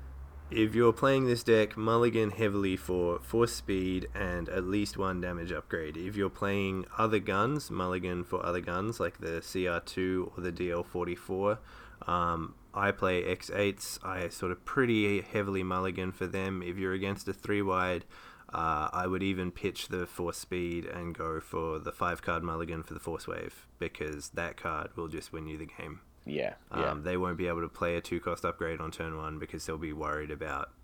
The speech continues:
Speaker 1: removing your force wave, and then maybe they get some resources and play it at the end, but by that stage, like, you've already won the game if you've played it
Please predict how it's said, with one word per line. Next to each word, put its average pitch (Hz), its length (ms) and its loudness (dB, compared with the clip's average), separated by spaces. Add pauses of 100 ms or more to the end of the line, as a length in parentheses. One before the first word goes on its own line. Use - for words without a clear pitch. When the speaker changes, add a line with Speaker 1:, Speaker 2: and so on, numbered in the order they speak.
(220)
Speaker 1:
removing 82 480 -4
your 80 100 -4
force - 320 -8
wave, 113 400 6
and 82 140 -2
then 80 340 -4 (220)
maybe 82 240 -4
they 80 160 -6
get 80 180 -6
some 82 160 -8
resources 80 500 -6
and 80 120 -8
play 80 180 -4
it 78 60 -4
at - 60 -6
the 80 140 -4
end, 80 200 -6
but 78 160 -6 (180)
by 82 220 -6
that 82 180 -4
stage, - 640 -6 (580)
like, - 320 -6 (460)
you've 82 240 -4
already 73 320 -6
won 73 160 -8
the 73 80 -10
game 76 280 -8
if 76 120 -10
you've 80 140 -10
played 78 200 -4
it - 140 -8